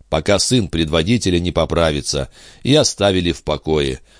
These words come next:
Впрочем, клятва эта была совершенно излишней. Ни за что на свете я не покинул бы апостоли.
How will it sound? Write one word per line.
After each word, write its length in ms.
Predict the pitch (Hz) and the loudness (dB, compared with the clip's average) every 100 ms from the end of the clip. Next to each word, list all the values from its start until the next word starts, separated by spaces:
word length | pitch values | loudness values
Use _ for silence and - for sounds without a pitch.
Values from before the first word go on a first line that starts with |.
| _ | _
Впрочем, 640 | - 101 156 147 147 139 | -4 2 2 2 0 -2
клятва 480 | - 95 135 143 117 | -2 2 2 2 0
эта 220 | 127 113 | 0 0
была 260 | 101 104 113 | 0 2 2
совершенно 720 | - 98 101 - 123 117 120 | 0 0 0 2 2 2 2
излишней. 680 | 110 113 147 101 82 71 65 _ - - | 0 2 2 2 -2 -4 -6 _ -20 -14
Ни 160 | - 175 | 0 2
за 160 | 127 113 | 4 2
что 240 | - 101 | 0 0
на 140 | 92 | 0
свете 420 | 85 90 117 - 92 | -2 0 0 0 0
я 180 | 90 | 2
не 120 | 90 85 | 0 0
покинул 520 | 85 80 95 87 85 | -2 -2 -2 0 0
бы 180 | 78 87 | 2 0
апостоли. 720 | - 110 98 - 76 67 | 2 2 2 -2 -4 -4